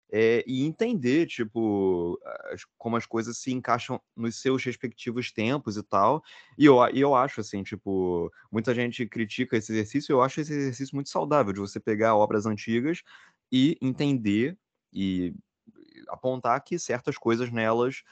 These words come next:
hoje não são mais vigentes porque a gente, como sociedade, evoluiu e repensou os nossos próprios hábitos e tal. Não é uma questão de dizer que o filme aquele era ruim, mas é uma questão de entender que hoje em dia ele não seria mais feito.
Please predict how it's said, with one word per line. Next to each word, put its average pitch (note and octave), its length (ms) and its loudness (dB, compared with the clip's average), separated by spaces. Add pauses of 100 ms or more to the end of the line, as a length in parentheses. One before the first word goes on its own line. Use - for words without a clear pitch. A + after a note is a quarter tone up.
(140)
hoje B2+ 420 2 (120)
não C3 360 -2
são A#2+ 280 -2
mais A2+ 200 0
vigentes C3 480 -4
porque D#3 460 0
a D3+ 80 2
gente, B2+ 300 -6
como A2 180 -6
sociedade, A2 680 0 (320)
evoluiu C3+ 640 4
e G2 60 2
repensou A#2+ 560 -2
os A#2+ 80 -2
nossos G#2 180 -8
próprios - 280 -6
hábitos A2 480 -2
e - 40 -20
tal. G2 300 0 (220)
Não A#2 120 6
é B2 40 6
uma D3+ 100 0
questão C3+ 380 -2
de B2+ 100 -6
dizer B2 280 -2
que B2 120 -8
o B2 40 -6
filme B2 340 -4
aquele A#2 340 -4
era A#2+ 140 0
ruim, A#2+ 420 -4
mas E2+ 140 -10
é F#2+ 40 -4
uma G2 80 -4
questão B2 400 -6
de F3 220 2 (340)
entender D3+ 420 -2
que - 120 0
hoje D#3 220 2
em D#3+ 40 -2
dia D3+ 400 2 (380)
ele D3+ 140 2
não D3 120 0
seria C#3 340 0
mais C#3 240 -4
feito. - 440 -4